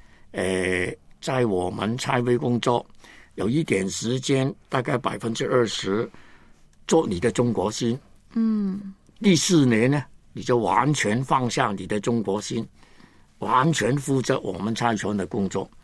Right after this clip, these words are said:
Speaker 2: 嗯。
Speaker 1: 我是觉得我是蒙召向同胞传福音。
Speaker 2: 是。
Speaker 1: 哎呀，这样子真的不能够答应。
Speaker 2: 嗯。
Speaker 1: 放下电话。
Speaker 2: 嗯。
Speaker 1: 那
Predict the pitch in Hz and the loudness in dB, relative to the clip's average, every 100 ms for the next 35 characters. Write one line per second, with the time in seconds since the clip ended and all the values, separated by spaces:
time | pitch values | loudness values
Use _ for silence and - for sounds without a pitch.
0 | - 226 214 202 190 185 190 110 113 - | -2 0 0 0 -2 -4 -4 0 0 2
1 | 165 143 143 156 135 101 - 156 123 107 | 2 4 4 4 4 2 2 4 4 4
2 | 127 156 143 156 123 98 - 160 135 127 | 4 4 4 2 2 0 -2 0 0 0
3 | 101 131 135 131 117 101 117 123 120 120 | -2 0 2 2 2 -2 0 0 2 2
4 | - - - - 196 254 220 - 190 131 | -2 -6 -8 -8 -8 -8 -12 0 2 2
5 | 101 - 175 165 160 - 98 117 147 131 | 0 2 4 4 2 0 -2 2 2 2
6 | - 131 117 131 - 123 - 123 95 - | 2 2 2 -2 -2 -2 2 0 0 -6
7 | - - 214 220 220 214 214 202 107 190 | -10 -2 2 2 4 4 4 2 2 2
8 | 196 185 98 - - - - - 196 190 | 0 0 -2 -4 -14 -20 -18 -4 0 2
9 | 175 180 180 - 90 | 0 -6 -10 -6 -6